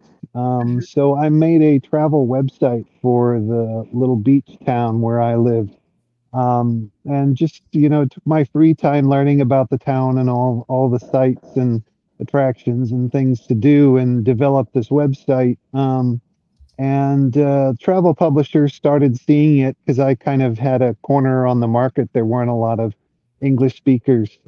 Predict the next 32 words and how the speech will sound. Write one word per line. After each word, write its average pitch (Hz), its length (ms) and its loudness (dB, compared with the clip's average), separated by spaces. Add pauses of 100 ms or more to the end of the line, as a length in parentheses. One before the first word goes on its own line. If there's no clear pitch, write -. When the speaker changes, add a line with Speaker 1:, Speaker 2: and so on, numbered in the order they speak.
Speaker 1:
uh, 117 560 -6
uh, - 20 -10 (120)
and 113 440 -6
writers 120 500 -2
living, 113 580 -2 (160)
uh, 117 200 -8
over 131 320 0
there 107 300 -4 (360)
at 110 160 -10
the 113 80 -8
time. 113 520 -6
So 131 400 -2
I 147 120 0
started 156 380 2
getting 143 260 2
contacted 139 800 0
and 123 160 0
asked 127 300 -4
to 131 120 0
do, 127 580 4
uh, 120 240 -2
guidebooks. 127 600 0 (180)
And 123 160 -2
I 139 100 0
did 139 260 2
that 147 320 2
and 131 160 -2 (440)
did 156 160 2
travel 156 420 2
writing 135 480 2 (100)
for, 127 420 2
um, 120 340 -4